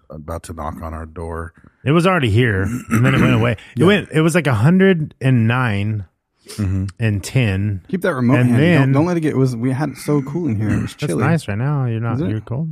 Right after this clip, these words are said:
Speaker 3: We're having that
Speaker 2: You're
Speaker 3: thing
Speaker 2: hot.
Speaker 3: right now where it's like,
Speaker 2: Here.
Speaker 3: I need one more degree, but then
Speaker 2: Um,
Speaker 3: Dave's neck's gonna freeze.
Speaker 2: Yeah, and then it fucking went from a hundred and ten down to the nineties, and then it was, it was eighty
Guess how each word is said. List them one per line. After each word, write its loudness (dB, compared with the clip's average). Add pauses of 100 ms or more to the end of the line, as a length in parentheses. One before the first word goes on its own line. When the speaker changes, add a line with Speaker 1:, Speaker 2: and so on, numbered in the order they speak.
(120)
Speaker 3:
We're -2
having 2
that 4
Speaker 2:
You're 0
Speaker 3:
thing 2
Speaker 2:
hot. 2
Speaker 3:
right -4
now -4
where -4
it's -12
like, -8
Speaker 2:
Here. -4
Speaker 3:
I -8
need -4
one 0
more -2
degree, -4
but -6
then 2
Speaker 2:
Um, 2
Speaker 3:
Dave's -4
neck's -6
gonna -10
freeze. -12
Speaker 2:
Yeah, 2
and 2
then 6 (180)
it 0
fucking 2
went 4
from 2
a 8
hundred 6
and 6
ten 6 (500)
down 4
to 4
the 4
nineties, 6
and 6
then 6
it 6
was, 4 (100)
it 4
was 4 (120)
eighty 4